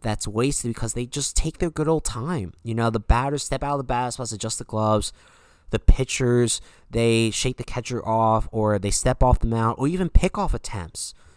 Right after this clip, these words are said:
you know, takes up a lot of the time. And for me, I'm all for speeding the game up as long as it doesn't interfere with the heart, with the root of baseball. Like, don't tell me, it, like, I heard this one caller on radio, like,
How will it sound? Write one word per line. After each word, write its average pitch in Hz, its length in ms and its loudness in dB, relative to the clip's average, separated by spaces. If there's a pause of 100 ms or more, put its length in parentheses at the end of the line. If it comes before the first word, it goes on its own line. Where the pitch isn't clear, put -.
you 131 160 -4
know, 113 320 -4 (540)
takes - 400 -4
up 226 80 -10
a - 40 -6
lot 185 200 0
of 185 100 -4
the 165 80 -12
time. 165 540 -2
And 123 360 -6
for - 140 -8
me, 139 560 -2 (380)
I'm 156 180 2
all 208 140 0
for 175 200 -4
speeding 151 300 -6
the 127 80 -2
game 131 240 -6
up 165 160 -4
as 127 160 -4
long 147 140 -2
as 180 100 -4
it - 60 -10
doesn't 151 280 -4
interfere 127 840 0 (400)
with 131 320 2
the 110 100 -2
heart, 113 480 -4
with 120 180 -4
the - 80 -6
root 110 340 4
of 101 140 -12
baseball. - 540 -4 (380)
Like, 120 340 -2
don't 190 220 0
tell 160 300 -4
me, 131 180 -6
it, 110 320 -8
like, 120 140 -8
I 131 100 -8
heard 143 280 -4
this 113 140 -2
one 107 200 -2
caller 95 280 -4
on 98 140 -6
radio, 95 480 -2 (380)
like, 113 200 -4